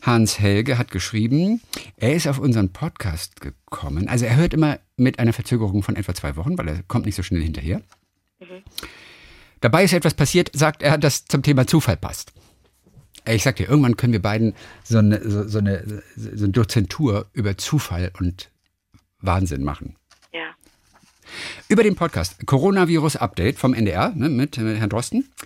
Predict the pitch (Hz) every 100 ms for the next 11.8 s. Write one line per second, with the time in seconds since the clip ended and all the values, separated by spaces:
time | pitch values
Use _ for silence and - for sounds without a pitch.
0 | _ - 151 135 113 110 165 160 190 147
1 | 139 143 147 135 143 127 131 135 - 127
2 | - 139 139 123 131 - - 127 - -
3 | 120 104 95 - 90 90 76 78 78 65
4 | 62 57 _ - - - - - 151 175
5 | - 127 135 123 147 120 117 107 98 82
6 | 69 _ - - - - - 135 233 214
7 | 180 147 185 156 147 117 165 180 123 127
8 | 127 104 90 123 208 135 110 160 196 -
9 | 98 98 117 98 92 90 - 87 - 101
10 | 85 78 71 71 76 - _ - 87 170
11 | 92 165 135 135 147 147 - 202